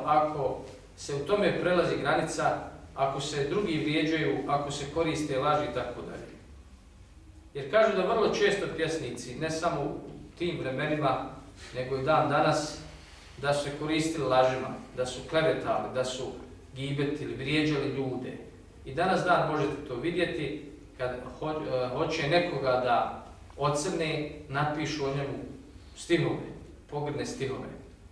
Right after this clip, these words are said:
Kao što je nedavno pisao jedan prije godinu, dvije, e, kad je pisao o Reisu Ceriću, one stihove, gdje ga, gdje ne, nije ismijavao njega, nego ismijavao islam, ismijavao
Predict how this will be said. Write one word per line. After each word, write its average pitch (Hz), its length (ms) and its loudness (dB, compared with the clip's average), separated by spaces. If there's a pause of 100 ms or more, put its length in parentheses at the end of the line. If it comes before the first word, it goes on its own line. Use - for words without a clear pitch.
Kao 147 220 2
što 147 180 -2
je 135 120 2
nedavno 123 560 2 (460)
pisao 139 460 -2
jedan 127 420 0 (560)
prije 131 260 0
godinu, 131 340 0 (120)
dvije, - 340 -2
e, - 40 -8 (1120)
kad 127 120 -4
je 127 140 -6
pisao 139 400 -2 (140)
o 123 100 -2
Reisu 139 380 -2
Ceriću, 143 480 2
one 113 140 -8
stihove, 131 600 0 (640)
gdje 127 200 -2
ga, 127 280 0
gdje 139 180 -2
ne, 151 180 -2
nije 160 120 0
ismijavao 160 480 4
njega, 156 240 4 (160)
nego - 120 -6
ismijavao 123 420 -2
islam, 127 560 -4
ismijavao 123 800 2